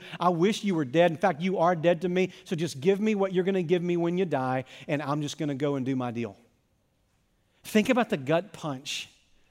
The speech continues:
that you would feel. But this is exactly what Jesus is saying has been done to the Father. You know what Jesus is explaining to us? This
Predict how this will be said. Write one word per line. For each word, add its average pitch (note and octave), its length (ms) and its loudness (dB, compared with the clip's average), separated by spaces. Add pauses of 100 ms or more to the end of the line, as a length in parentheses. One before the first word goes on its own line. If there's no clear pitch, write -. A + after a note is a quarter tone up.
(160)
that E3 60 -12
you D3+ 160 -2
would A#2+ 100 -6
feel. A#2 420 -10 (3000)
But D3+ 120 -6
this A3 120 -4
is F#3+ 120 -2
exactly F3 600 -2
what D3 180 -4
Jesus D3 440 -6
is C#3 140 -10
saying C#3 400 -6
has B2+ 120 -12
been B2+ 200 -6
done C3+ 180 -6
to B2+ 60 -6
the A#2+ 100 -8
Father. B2 540 -8 (800)
You E3 80 -4
know A3 80 0
what G#3+ 80 -6
Jesus F3+ 320 -8
is D3 80 -8
explaining D3+ 460 -6
to E3 120 -6
us? D#3+ 160 -8
This C#3+ 320 -6